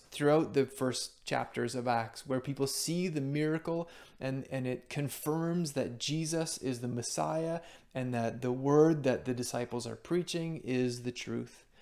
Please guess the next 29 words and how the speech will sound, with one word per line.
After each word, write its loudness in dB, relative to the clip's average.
We 6
see 4
the 2
eunuch 2
coming 0
to -2
Philip 0
and -2
asking -2
questions, 0
and -2
Philip 0
is -2
answering -2
those -2
questions, -4
and -2
he 0
believes 2
through -4
this 0
process 0
of -2
questioning 0
and, -2
and -4
trying -4
to -6
understand -4